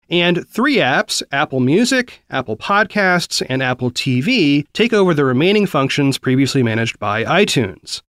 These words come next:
There is also now a single sign-on feature using your Apple I D. This is called Sign In with Apple, and it promises to be very similar to those Sign In with Facebook or Sign In with Twitter features, but with way better security and anonymity.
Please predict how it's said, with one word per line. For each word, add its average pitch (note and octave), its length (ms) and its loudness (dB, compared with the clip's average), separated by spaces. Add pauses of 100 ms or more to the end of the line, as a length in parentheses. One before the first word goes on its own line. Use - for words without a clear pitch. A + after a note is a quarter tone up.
(220)
There G3 180 0
is A#3+ 120 0
also B3+ 400 0
now A3 260 2
a F#3+ 140 2
single B3+ 500 0
sign-on B3 600 2
feature D#3 420 0
using D3+ 380 2
your E3+ 120 2
Apple C3+ 340 -2
I F3 120 2
D. F3+ 300 0
This B2 180 -4
is F#3 80 -4
called C#3+ 500 0
Sign D#3 400 0
In B2+ 220 0
with C3 160 -2
Apple, E3 580 0
and B3 80 -2
it C4+ 80 -2
promises A#3+ 380 0
to F#3+ 80 -4
be F#3 100 0
very D#3+ 260 2
similar C#3 300 0
to C#3 80 -2
those B2+ 260 0
Sign C#3+ 300 0
In C3 80 2
with A#2+ 160 -2
Facebook F#3 560 0
or C#3+ 60 0
Sign C3 200 -2
In A#2 80 0
with A2+ 140 -6
Twitter B3+ 280 0
features, B2 580 -2 (100)
but B3 380 0 (140)
with F#3 180 0
way F#3 340 2
better D#3+ 280 2
security C3+ 680 0
and B2 300 -2
anonymity. B2+ 720 0